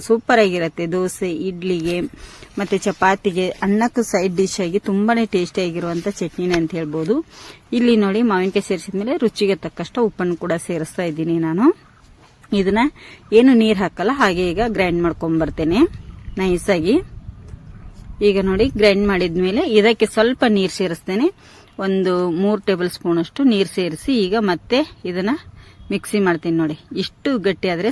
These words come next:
ಸಾಕು ನಮಗೆ. ಈಗ ಇದಕ್ಕೆ ಇನ್ನೊಂದು ಪದಾರ್ಥ ಹಾಕ್ತೀನಿ. ಏನಪ್ಪಾ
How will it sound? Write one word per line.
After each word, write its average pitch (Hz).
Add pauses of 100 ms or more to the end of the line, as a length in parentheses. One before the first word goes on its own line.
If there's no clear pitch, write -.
(100)
ಸಾಕು 180 (100)
ನಮಗೆ. 170 (880)
ಈಗ 262 (160)
ಇದಕ್ಕೆ 208 (100)
ಇನ್ನೊಂದು 214
ಪದಾರ್ಥ 185
ಹಾಕ್ತೀನಿ. 170 (180)
ಏನಪ್ಪಾ 185